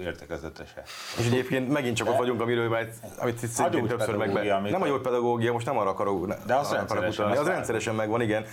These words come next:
Speaker 2: de itt most az a lényeg, hogy oké, hogy, ö, szövetségi rendszer, egy Európai Unió, meg egy nato is, mint ilyen, meg olyan jellegű szövetségi rendszer, az előre lefektetett célokról szól. Tehát az Európai Unió az arról szól leginkább, ugye az eredeti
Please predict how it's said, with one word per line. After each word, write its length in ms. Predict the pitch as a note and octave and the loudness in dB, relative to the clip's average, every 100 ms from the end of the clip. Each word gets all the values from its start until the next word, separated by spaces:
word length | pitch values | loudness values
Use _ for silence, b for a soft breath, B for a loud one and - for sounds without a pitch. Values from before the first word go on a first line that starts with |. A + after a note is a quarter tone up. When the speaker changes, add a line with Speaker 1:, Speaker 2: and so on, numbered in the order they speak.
| B - | B -4
Speaker 2:
de 80 | |
itt 80 | A#2 | -2
most 180 | B2 A#2+ | 0 0
az 120 | A#2+ | 2
a 240 | G2 F#2+ G2 | 2 2 2
lényeg, 320 | A#2 A#2+ A#2 | 2 0 0
hogy 180 | A#2+ C3+ | 0 0
oké, 220 | - A#2 | 0 0
hogy, 220 | G2+ G2 | 2 2
ö, 140 | G2+ | 0
szövetségi 500 | F#2+ A2+ F#2+ - D2 | 0 0 -2 -4 -2
rendszer, 420 | F2+ C3+ D3+ C3+ - B B B - | 0 0 0 0 -2 B B B 0
egy 140 | A#2 | 2
Európai 420 | D3 G#2+ - F#2 | 2 2 0 0
Unió, 260 | A#2+ B2+ A2 | 2 2 2
meg 120 | G#2 | 2
egy 80 | G2+ | 0
nato 380 | A2 G#2 F#2+ G#2+ | 0 0 0 0
is, 140 | A2+ | 0
mint 280 | G#2 G#2 G2+ | -2 -4 -2
ilyen, 200 | A#2 G#2 | 0 0
meg 140 | F#2+ F#2+ | 2 0
olyan 180 | G2 F#2+ | 2 2
jellegű 260 | F#2+ F2+ | 2 0
szövetségi 400 | E2+ F#2+ - E2+ | -2 -2 -2 0
rendszer, 380 | G2+ C3 C#3 C3+ B B | 0 0 -2 -2 B B
az 120 | A#2+ | 0
előre 220 | B2 A#2 G2 | 0 2 0
lefektetett 600 | - A2 G2+ G#2 G2+ - | -2 -4 -4 -4 -4 -8
célokról 460 | - G2+ F#2+ G2 F#2+ | -2 0 0 0 -2
szól. 240 | F#2 F2+ | -2 -4
Tehát 200 | F2 F#2 | -2 -2
az 180 | G#2 G2+ - | 0 -2 -2
Európai 460 | D3 C#3+ A2+ D#2+ G2 | -2 2 2 2 2
Unió 320 | C#3+ E3+ E3+ | 2 2 2
az 100 | C#3 | 2
arról 260 | C3+ G2 F#2 | 2 0 0
szól 180 | - A2 | 0 0
leginkább, 480 | G#2 F2 G#2+ A2 | 0 -2 -2 0
ugye 160 | A2 A2+ | 0 2
az 60 | A2 | 2
eredeti 580 | G#2+ G2 G#2+ G2+ D#2+ | 0 0 0 0 0